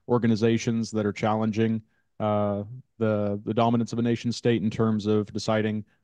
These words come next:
which types of, uh, processes are gonna be used, transgenic or G M Os or, uh, gene editing or whatever the process might be. Um, I was also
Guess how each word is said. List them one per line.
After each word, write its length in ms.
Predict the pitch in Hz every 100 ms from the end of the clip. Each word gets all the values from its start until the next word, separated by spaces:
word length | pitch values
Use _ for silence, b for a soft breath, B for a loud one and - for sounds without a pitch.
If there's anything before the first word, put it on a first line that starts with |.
| -
which 200 | 113 -
types 380 | 113 107 -
of, 440 | 110 107 107 - - _ _ _ _
uh, 320 | 104 104 101 101 104 _ _ _
processes 500 | 143 131 135 147 135
are 160 | 135 131 -
gonna 120 | 139
be 80 | 131
used, 540 | 135 135 131 - - -
transgenic 560 | - 120 110 117 113 113 - -
or 420 | 110 107 107 104 - _ _ _ _ -
G 100 | 120
M 100 | 117
Os 320 | 117 113 107
or, 320 | 107 104 104 - _ _ _ _
uh, 300 | 110 107 104 104 117
gene 220 | 123 127
editing 320 | 120 117 120
or 60 | 113
whatever 220 | 113 113
the 80 | 107
process 300 | 120 107 107
might 220 | 117 104
be. 280 | 123 120 120 b b b b
Um, 480 | 110 110 107 104 104 123 -
I 60 |
was 100 | 123
also 460 | 135 131 135 127